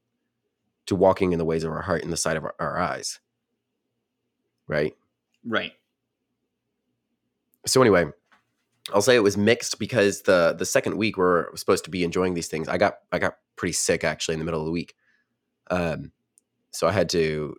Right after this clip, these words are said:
Speaker 1: to lay off some of what I wanted to enjoy, um, what I'd planned to enjoy. I had a nice cigar lined up and didn't get to enjoy it.
Speaker 2: Ah.
Speaker 1: But, um,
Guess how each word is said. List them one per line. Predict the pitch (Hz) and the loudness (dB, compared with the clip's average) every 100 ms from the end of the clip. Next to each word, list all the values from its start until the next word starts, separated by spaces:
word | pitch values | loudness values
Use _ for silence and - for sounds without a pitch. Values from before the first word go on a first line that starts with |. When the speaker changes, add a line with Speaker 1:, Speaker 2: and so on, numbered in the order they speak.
| - | -14
Speaker 1:
to | - 73 71 - - - - | -10 -10 -10 -18 -20 -20 -4
lay | 92 85 | 0 2
off | 82 82 | 2 0
some | - 87 | -2 -6
of | 76 - | -6 -8
what | - 85 | -4 -2
I | |
wanted | 80 80 69 | -2 -4 -6
to | 80 | -10
enjoy, | 73 87 80 73 _ _ _ _ _ _ - | -2 0 0 -2 _ _ _ _ _ _ -8
um, | 87 71 71 71 - - | -4 -4 -6 -12 -16 -6
what | 87 | -4
I'd | 73 73 | -4 -6
planned | - 90 85 | -2 0 0
to | |
enjoy. | 76 82 76 76 - _ - | -4 -2 -2 -4 -10 _ -8
I | |
had | 98 | -4
a | 82 | -2
nice | 82 82 | -2 -2
cigar | - 78 | -2 -2
lined | 76 76 | -2 -4
up | 78 80 | -6 -6
and | 80 | -6
didn't | 78 80 | -6 -6
get | 65 | -10
to | - | -10
enjoy | 76 76 78 | -10 -6 -6
it. | - _ _ _ _ - | -8 _ _ _ _ -4
Speaker 2:
Ah. | 101 98 | 0 4
Speaker 1:
But, | 117 98 - _ - | 6 4 2 _ 0
um, | 98 90 85 76 73 | 2 4 2 -2 -8